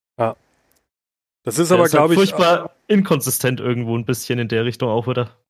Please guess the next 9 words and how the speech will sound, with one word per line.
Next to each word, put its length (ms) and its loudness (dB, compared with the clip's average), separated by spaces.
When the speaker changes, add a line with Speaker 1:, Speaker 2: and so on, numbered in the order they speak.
Speaker 1:
Ich 140 -10
glaub, 220 2
das 160 2
ist 260 -6
auch 200 0
ein 180 -4
bisschen 300 -4
Trainersache. 680 -2
Äh, 40 -2